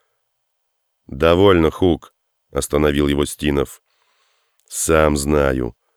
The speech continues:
ответил Хук. Наклонившись, он завернул руки террориста за спину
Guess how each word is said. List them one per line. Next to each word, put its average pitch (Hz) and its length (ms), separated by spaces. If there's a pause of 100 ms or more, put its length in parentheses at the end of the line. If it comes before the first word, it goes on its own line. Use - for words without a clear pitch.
(120)
ответил 71 480
Хук. - 420 (1300)
Наклонившись, 107 920
он 107 140
завернул 107 520
руки 104 240
террориста 98 600
за 117 220
спину 67 500